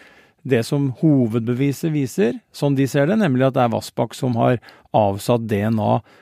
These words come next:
på Birgittes, eh, strømpebukse i nærheten av blod på den, da han drepte henne.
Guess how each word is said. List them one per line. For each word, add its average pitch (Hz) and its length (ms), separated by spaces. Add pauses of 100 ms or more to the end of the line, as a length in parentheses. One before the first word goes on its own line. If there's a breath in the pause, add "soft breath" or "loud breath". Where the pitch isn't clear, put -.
(160 soft breath)
på 120 400
Birgittes, 123 640
eh, 131 180
strømpebukse 120 720
i 135 80
nærheten 107 420
av 117 160
blod 143 280
på 170 80
den, 214 240 (340 loud breath)
da 131 180
han 120 240
drepte 123 380
henne. 110 320